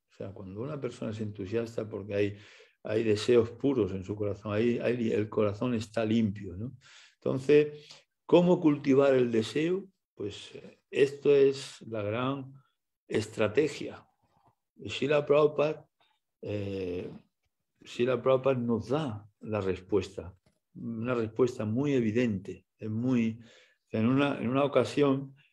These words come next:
eh, en una ocasión había un, un traficante, ¿no? Era traficante que vivía en un pueblo así fronterizo, ¿no? Y era un traficante. Y, y claro, él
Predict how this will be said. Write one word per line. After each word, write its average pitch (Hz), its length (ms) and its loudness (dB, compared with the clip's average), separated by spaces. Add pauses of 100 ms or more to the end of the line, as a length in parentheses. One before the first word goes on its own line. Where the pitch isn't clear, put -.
(260)
eh, 95 640 -6 (600)
en 101 180 -10
una 123 180 -2
ocasión 120 460 -2
había 110 340 0
un, 104 540 -4 (120)
un 104 200 -8
traficante, 110 960 -4 (320)
¿no? 120 200 -10
Era 107 520 -14
traficante 113 680 -6
que 107 120 -6
vivía 104 380 -4
en 104 140 -8
un 104 140 -4
pueblo 110 300 0
así 107 160 -6
fronterizo, 104 720 -4
¿no? 120 240 -10 (680)
Y 107 120 -8
era 104 160 -4
un 104 100 -6
traficante. 101 840 -6 (220)
Y, - 720 -8
y 107 40 -16
claro, 113 560 -2
él 147 420 -2